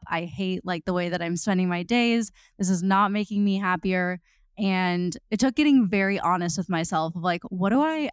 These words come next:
actually want? And, like, how will it serve me and how will it support me?" And I had to really recalibrate that. And so for people that are experiencing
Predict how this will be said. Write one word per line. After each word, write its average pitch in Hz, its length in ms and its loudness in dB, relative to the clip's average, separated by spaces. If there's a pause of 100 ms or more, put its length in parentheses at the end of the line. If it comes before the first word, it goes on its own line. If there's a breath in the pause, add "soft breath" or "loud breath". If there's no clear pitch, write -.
actually 175 800 -2 (300)
want? 196 500 2
And, 196 140 2
like, 180 220 -2
how 180 240 0
will 190 160 2
it 180 240 -2 (220)
serve 185 460 0
me 247 280 4
and 196 120 0
how 185 180 0
will 180 120 0
it 165 100 -4
support 185 500 -2
me?" 208 360 0 (640)
And 196 200 2
I 185 60 2
had 190 200 -2
to 233 120 4
really 190 640 -2 (200)
recalibrate 180 720 0
that. 170 180 0
And 190 120 0
so 202 160 2
for 202 420 0
people 208 360 0
that 190 160 2
are 175 320 0
experiencing 175 1120 -4